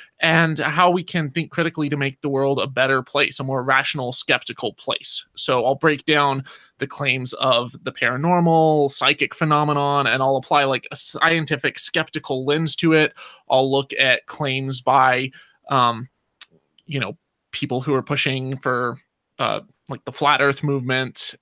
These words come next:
And lately I've been going after the young earth creationist notion that the earth was <laughs> created six thousand years ago by really walking through the steps of abiogenesis and kind of showing how life could arise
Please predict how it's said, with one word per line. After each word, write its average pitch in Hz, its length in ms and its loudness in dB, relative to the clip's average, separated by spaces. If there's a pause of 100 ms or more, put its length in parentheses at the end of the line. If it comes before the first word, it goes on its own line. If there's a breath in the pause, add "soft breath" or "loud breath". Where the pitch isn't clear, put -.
And 170 460 0
lately 233 340 2
I've 196 160 2
been 196 320 2
going 180 340 2
after 175 460 2 (440 loud breath)
the 160 380 4
young 170 220 2
earth 170 140 -2
creationist 160 760 0 (240)
notion 147 560 0
that 131 180 2
the 131 140 -4
earth 147 140 0
was 139 160 -2
<laughs> - 20 -20
created 156 460 -2
six - 200 -4
thousand 151 320 2
years 196 160 0
ago 151 180 4
by 151 120 6
really 170 320 2
walking 147 400 2
through 151 220 0
the 139 60 -4
steps 143 320 -2
of 143 100 -2
abiogenesis 139 840 2
and 113 100 -12
kind 143 140 -2
of 131 80 -6
showing 135 220 -2
how 131 160 0
life 131 300 0
could 135 180 -2
arise 127 400 2